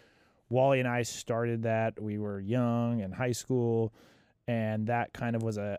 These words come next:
a secondary stem out of Wally's first, like, successful business venture that wasn't with us.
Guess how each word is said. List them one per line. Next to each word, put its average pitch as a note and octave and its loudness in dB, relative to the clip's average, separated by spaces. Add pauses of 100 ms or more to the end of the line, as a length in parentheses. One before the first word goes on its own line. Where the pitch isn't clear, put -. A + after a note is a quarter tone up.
a G2 -8
secondary A#2 -2
stem A2 -4
out G2+ -6
of F#2+ -6
Wally's A2+ 0
first, - -8 (140)
like, G2+ -6
successful A2+ -6 (400)
business A2+ -2
venture A2+ -4
that G2+ -6
wasn't G#2+ -4
with A2 -4
us. A2+ -2